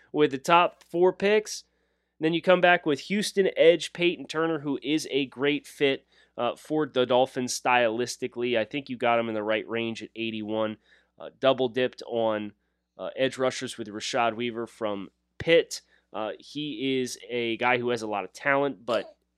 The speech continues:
injuries have been problematic for him. Uh, so that's the big question with Rashad Weaver is, can he stay healthy? What is his ceiling? Because his athletic profile has been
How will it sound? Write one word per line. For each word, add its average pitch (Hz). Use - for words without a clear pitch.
injuries 139
have 120
been 113
problematic 110
for 90
him. 92
Uh, -
so 127
that's 143
the 143
big 131
question 120
with 107
Rashad 131
Weaver 123
is, 113
can 127
he 117
stay 90
healthy? 151
What 156
is -
his 135
ceiling? 165
Because 127
his 110
athletic 131
profile 135
has 127
been 120